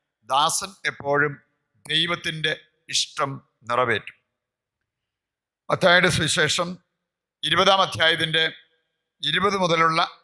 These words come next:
വചനഭാഗം നമ്മളെ പഠിപ്പിക്കുന്നുണ്ട്. ദാസൻ ഒരിക്കലും സ്ഥാനമാനം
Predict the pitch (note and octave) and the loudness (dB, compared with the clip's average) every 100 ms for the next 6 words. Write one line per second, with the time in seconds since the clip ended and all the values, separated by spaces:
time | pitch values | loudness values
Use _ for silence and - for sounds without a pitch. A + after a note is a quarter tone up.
0 | _ _ _ C#3+ D#3 D#3 D#3 D#3+ F3 D3 | _ _ _ -2 0 0 0 0 0 0
1 | D3 D3 D3 C#3+ D3 C#3 C3 C#3 - _ | 0 -2 -4 -4 -6 -6 -4 -6 -8 _
2 | _ _ _ _ _ _ _ _ A2+ C3+ | _ _ _ _ _ _ _ _ _ 0
3 | E3 F#3 - G#3 G3 - D#3 D3+ D3 D3+ | 2 0 -4 -6 -10 -12 -8 -8 -6 -4
4 | C#3+ C#3+ C#3+ _ _ _ _ - - - | -4 -8 -14 _ _ _ _ -12 -12 -10
5 | C#3+ C#3 E3+ F#3+ G3 G3 F#3+ F#3+ | 0 2 4 4 4 4 4 0